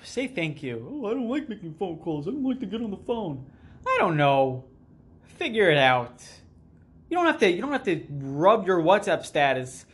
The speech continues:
in all our faces with, "Oh, huge shout out to Shmuley K." Wh-, wh-, why do we need it? Why? I don't, I don't get it. Why can't you say thank you like a normal human being?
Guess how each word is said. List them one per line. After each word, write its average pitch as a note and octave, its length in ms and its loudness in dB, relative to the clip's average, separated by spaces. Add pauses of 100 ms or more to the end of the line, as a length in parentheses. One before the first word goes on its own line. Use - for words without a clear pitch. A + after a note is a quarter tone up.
(340)
in D#3 100 -2
all G#3 140 2
our A3 160 2
faces D#3 640 0 (260)
with, E3+ 260 -4 (240)
"Oh, F#3 360 6
huge C#4+ 320 2
shout B3 340 6
out F#3 300 2
to D#3+ 140 -4
Shmuley B3+ 540 -4
K." G#3+ 420 -4 (280)
Wh-, G#3+ 320 -6 (100)
wh-, G#3 300 -2
why A#3 180 6
do G#4+ 80 2
we G4+ 100 0
need B3+ 180 -2
it? - 320 -2 (280)
Why? G3 520 2 (140)
I G3 80 2
don't, A#3 120 0
I G3+ 80 -2
don't A3 160 -4
get G#3+ 160 2
it. - 200 -6 (340)
Why F#3 200 0
can't A3 220 -4
you G#3+ 80 -6
say G#3+ 180 -4
thank A3 320 -4
you B2 300 -8
like E3 240 -4
a F3 60 -4
normal F#3+ 280 -2
human F3+ 300 -4
being? C#3+ 420 -4